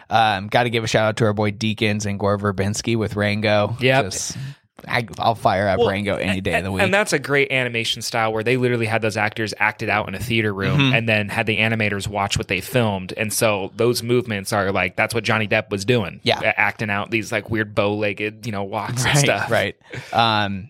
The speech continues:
Speaker 1: Inside Out is another Pixar
Speaker 2: Yep,
Speaker 1: one for
Speaker 2: yep.
Speaker 1: me. So my two, yeah, my two big Pixar ones are definitely Finding Nemo and Inside Out.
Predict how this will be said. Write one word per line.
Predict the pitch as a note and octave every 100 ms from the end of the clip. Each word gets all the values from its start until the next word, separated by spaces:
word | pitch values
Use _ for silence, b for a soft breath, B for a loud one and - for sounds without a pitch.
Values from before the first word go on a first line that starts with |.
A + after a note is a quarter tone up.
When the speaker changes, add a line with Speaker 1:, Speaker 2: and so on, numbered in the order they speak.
| _
Speaker 1:
Inside | C3 C#3 B2+ A#2
Out | A2 E2+
is | A2
another | G#2 G2+
Pixar | A2+ F#2+ - G#2+
Speaker 2:
Yep, | G#2
Speaker 1:
one | G2 G2+
for | - A2
Speaker 2:
yep. |
Speaker 1:
me. | A2 G2+
So | - G#2
my | G2 A2
two, | C3 G#2+
yeah, | A2
my | G2+ C3
two | C#3+ B2+
big | A#2 G2
Pixar | A2+ F#2 E2+ F#2+
ones | F#2+ F#2+
are |
definitely | G2 G2 F#2+ G2 G#2
Finding | A2 G2 G#2
Nemo | G#2+ G2+ G#2
and | G#2
Inside | G#2 - G#2
Out. | G#2